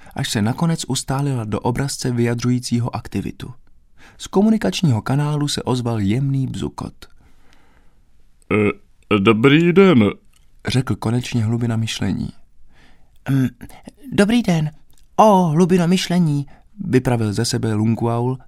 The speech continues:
Speaker 1: trochu nervózně. Máš, hm, totiž
Speaker 2: Odpověď pro vás?
Speaker 1: Přerušil ho hlubina myšlení majestátně.
Speaker 2: Ano, mám.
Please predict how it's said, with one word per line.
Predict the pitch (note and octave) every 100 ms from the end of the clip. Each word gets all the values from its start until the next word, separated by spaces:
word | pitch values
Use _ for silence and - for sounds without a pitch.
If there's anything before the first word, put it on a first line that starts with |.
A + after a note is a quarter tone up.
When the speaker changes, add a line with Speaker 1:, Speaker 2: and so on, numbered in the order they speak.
| -
Speaker 1:
trochu | A#2 A#2+ A2
nervózně. | G#2+ A2+ G#2 G2 - G2+ G2+ - _ - - - - A#2
Máš, | D3+ F3 F3+ - - - - - -
hm, | F#2 G#2+ B2+ C#3+ D#3+ - - - -
totiž | D3+ D#3+ F3+ - - - - - -
Speaker 2:
Odpověď | A#2+ - - G2 G2 F#2+ - - G#2 -
pro | G2+ F#2+
vás? | G#2 B2+ G3 A3+ - - _ - - -
Speaker 1:
Přerušil | - A#2+ A2+ G#2+
ho | G#2+ G2
hlubina | F#2+ G2 G#2+
myšlení | G2+ G2 - G#2 G2
majestátně. | F#2+ G2 - G2 G2+ G#2+ G#2 - _ _ _ - - - - -
Speaker 2:
Ano, | F#2+ G#2+ B2 F3 A#3+ - _ - _ - - B2
mám. | E3 D3+ F2+ D#2